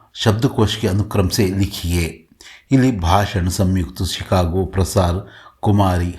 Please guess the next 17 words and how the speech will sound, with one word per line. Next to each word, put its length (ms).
ಹಟ್ಕರ್, 440
ವಾಣಿ, 560
ರಾಹ್, 720
ದರ್ಶನ್, 420
ಪ್ರಾಮಾಣಿಕ್ 640
ಅಂತಕ್ಕಂಥ 360
ಪದಗಳಿದ್ದಾವೆ. 880
ಐದನ್ನ 320
ಅವರು 480
ಇಲ್ಲಿ, 240
ಇಲ್ಲೇ 300
ಕೊಟ್ಟಿದ್ದಾರೆ. 460
ಕಾ 220
ಫಸ್ಟ್ 280
ಬರುತ್ತೆ, 260
ಅದರಿಂದ 220
ಕುಮಾರಿ, 600